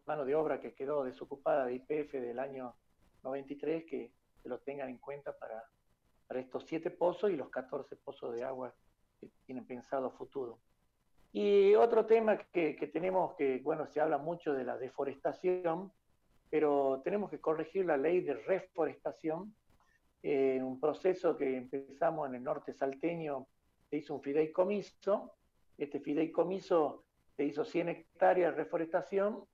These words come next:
el Estado Nacional pagó, este, se volvió a hacer al año siguiente otras cien hectáreas, se la pagaron, y el tercer hectárea de cien hectáreas, el tercer proceso,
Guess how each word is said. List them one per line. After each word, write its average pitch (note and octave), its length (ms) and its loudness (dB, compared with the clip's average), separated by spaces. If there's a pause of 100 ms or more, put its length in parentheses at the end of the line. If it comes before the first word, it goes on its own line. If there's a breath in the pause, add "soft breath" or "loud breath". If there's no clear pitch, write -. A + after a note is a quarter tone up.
el C#3 100 -8
Estado C#3+ 320 -2
Nacional D3+ 420 -6
pagó, E3+ 560 2 (680)
este, C3 420 -6
se - 140 -8
volvió D3 400 4
a D#3+ 40 6
hacer E3+ 200 2
al D#3 100 4
año E3 160 2
siguiente E3 400 -6
otras C#3 220 -6
cien D#3+ 160 -8
hectáreas, F3+ 600 0
se - 80 -10
la C3 80 -8
pagaron, D#3 500 -2 (480)
y D3+ 120 -4
el D#3 160 -4
tercer E3+ 440 2
hectárea F#3+ 520 4
de B2 180 -2
cien D#3+ 360 -8
hectáreas, D3+ 480 -2
el - 280 -8
tercer C#3 320 -10
proceso, D#3+ 640 -8